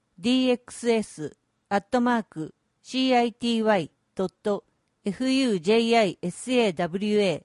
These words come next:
ドットエルジードットジェーピー。費用は、いずれも無料です。デジタル活用支援員によるスマホ講習会。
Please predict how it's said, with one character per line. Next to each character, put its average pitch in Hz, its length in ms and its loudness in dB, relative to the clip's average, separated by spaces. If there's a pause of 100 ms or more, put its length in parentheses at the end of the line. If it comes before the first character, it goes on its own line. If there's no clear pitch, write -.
(120)
ド 185 160 -2
ッ - 40 -10 (100)
ト 214 240 0 (280)
エ 202 100 4
ル 226 140 2
ジ 208 360 -4
ー - 80 -20
ド 196 120 -2
ッ - 20 -4
ト - 220 2
ジ 196 100 -2
ェ 202 80 2
ー 185 80 -6
ピ 175 320 -8
ー。 - 40 -20 (1000)
費 294 140 2
用 240 240 6
は、 156 240 -2 (100)
い 180 80 -8
ず 196 140 -4
れ 233 140 4
も 220 140 2
無 196 120 -2
料 185 240 2
で 170 160 -2
す。 - 240 -12 (1160)
デ 220 180 6
ジ 262 140 -4
タ 285 140 6
ル 277 120 4
活 285 320 2
用 185 240 4
支 214 200 0
援 247 240 4
員 180 240 -2
に 165 140 -2
よ 165 160 0
る 160 220 -4 (100)
ス - 160 -6
マ 254 160 4
ホ 240 180 2
講 233 240 4
習 240 280 -2
会。 151 400 -8